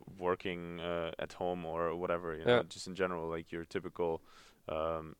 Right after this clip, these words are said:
Speaker 1: store for whatever, you know, your hammer or whatever.
Speaker 2: Yeah.
Speaker 1: And it's, it's, it's, it's growing significantly, and they're, like, they, they, they're gaining more and more market share, and it's,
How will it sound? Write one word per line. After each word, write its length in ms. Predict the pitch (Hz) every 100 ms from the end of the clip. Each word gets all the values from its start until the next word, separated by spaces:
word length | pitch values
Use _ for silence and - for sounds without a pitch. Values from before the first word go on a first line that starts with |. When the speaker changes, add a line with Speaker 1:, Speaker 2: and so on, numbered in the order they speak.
| -
Speaker 1:
store 420 | - - 85 80
for 440 | - 80 78 78 76
whatever, 500 | 80 82 76 76 73 - _
you 120 | 80
know, 100 | 80
your 140 | 80 80
hammer 320 | 87 78 78
or 120 | 76
whatever. 200 | 78 95
Speaker 2:
Yeah. 600 | 127 - - - - -
Speaker 1:
And 80 | 82
it's, 180 | 90 -
it's, 200 | 90 82
it's, 220 | 90 -
it's 280 | 92 92 -
growing 460 | - 101 107 98 87
significantly, 800 | - 101 104 117 95 82 80
and 160 | 78 87
they're, 140 | 92
like, 260 | 90 92 -
they, 160 | 80 90
they, 240 | 82 85 87
they're 180 | 87 85 95
gaining 300 | 98 92 95
more 180 | 95 95
and 80 | 92
more 120 | 90
market 320 | 90 95 127
share, 240 | - 123 131
and 120 | 92
it's, 160 | 92